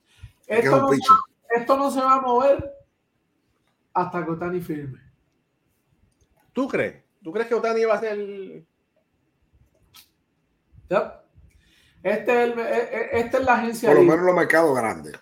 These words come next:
Speaker 1: Porque van a esperar a ver con qué se va fulano para así.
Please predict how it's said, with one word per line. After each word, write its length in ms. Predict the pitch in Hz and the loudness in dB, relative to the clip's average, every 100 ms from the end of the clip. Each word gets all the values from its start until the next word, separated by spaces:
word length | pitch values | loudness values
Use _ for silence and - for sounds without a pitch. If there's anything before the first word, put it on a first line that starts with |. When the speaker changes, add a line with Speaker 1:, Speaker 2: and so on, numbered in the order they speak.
| _ _ _ _ _ _ _ _ _ _ | _ _ _ _ _ _ _ _ _ _
Speaker 1:
Porque 240 | 113 - | -8 -2
van 140 | 120 139 | 0 0
a 20 | |
esperar 280 | 147 147 147 | 0 2 4
a 40 | |
ver 120 | 147 | 4
con 160 | 131 123 | 2 -2
qué 120 | 135 | 0
se 80 | 135 | 0
va 100 | 139 | 0
fulano 340 | 127 147 180 | 0 2 2
para 120 | 147 117 | 0 -4
así. 260 | 110 101 | -8 -12